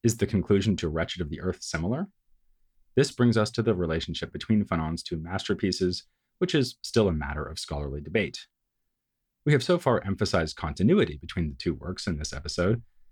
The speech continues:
but we will end, appropriately enough for Fanon, by exploring whether we encounter conflict rather than harmony in this case. Here is the famous last sentence of the conclusion to Wretched, and thus the book as a whole. "For Europe,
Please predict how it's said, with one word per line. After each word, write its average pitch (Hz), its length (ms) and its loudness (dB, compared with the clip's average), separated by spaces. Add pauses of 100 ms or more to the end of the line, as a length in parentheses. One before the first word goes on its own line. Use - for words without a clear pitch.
but 208 120 2
we 160 60 6
will 123 200 4
end, 98 360 2
appropriately 73 600 -10
enough 95 300 0
for - 160 -8
Fanon, 104 420 0 (280)
by 156 120 2
exploring 104 500 2
whether 92 260 4
we 92 120 -2
encounter 85 420 -2
conflict - 680 -6
rather 80 260 -6
than 73 140 -10
harmony 80 500 0
in 76 120 -14
this - 160 -14
case. - 480 -8 (1080)
Here 147 240 6
is 117 100 2
the 80 100 -8
famous 117 380 2
last 85 280 -2
sentence 85 340 -4
of 90 120 -10
the 85 80 -4
conclusion 117 520 2
to 107 120 -4
Wretched, 78 440 -4 (320)
and 107 120 4
thus 90 200 0
the - 120 -8
book 85 200 -8
as 76 100 -4
a - 80 -8
whole. 80 340 -2 (800)
"For 90 160 0
Europe, 127 400 4